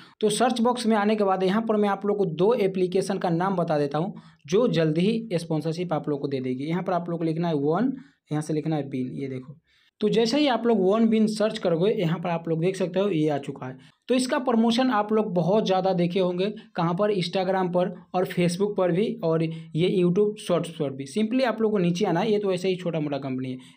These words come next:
यहाँ से आप लोग को आना है, यहाँ पर आपको आना है और यहाँ पर आप लोग देख सकते हैं ये मेल है। सिंपली आप लोग को मेल में जाना है और उसको मेल करना है। यहाँ पर आने के बाद आप लोग को Instagram, Facebook या YouTube का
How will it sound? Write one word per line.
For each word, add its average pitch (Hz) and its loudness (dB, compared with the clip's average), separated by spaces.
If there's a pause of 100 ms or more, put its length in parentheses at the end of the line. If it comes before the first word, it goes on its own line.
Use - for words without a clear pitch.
यहाँ 214 2
से 214 -2
आप 180 -2
लोग 180 2
को 180 0
आना 180 2
है, 240 -2
यहाँ 160 0
पर 165 -4
आपको 160 -4
आना 170 0
है 247 -4 (260)
और 165 0
यहाँ 160 2
पर 165 0
आप 156 -2
लोग 160 -4
देख 160 -4
सकते 175 -6
हैं 175 0
ये 156 2
मेल 131 0
है। 123 -14 (260)
सिंपली 226 0
आप 226 0
लोग 208 2
को 202 0
मेल 185 2
में 208 2
जाना 180 0
है 202 0
और 156 -6
उसको 185 -6
मेल 151 0
करना 131 -6
है। - -16 (120)
यहाँ 226 2
पर 254 0
आने 226 4
के 226 2
बाद 208 2
आप 202 0
लोग 202 2
को 214 4
Instagram, 185 0 (260)
Facebook 190 0 (260)
या 185 2
YouTube 202 4
का 165 0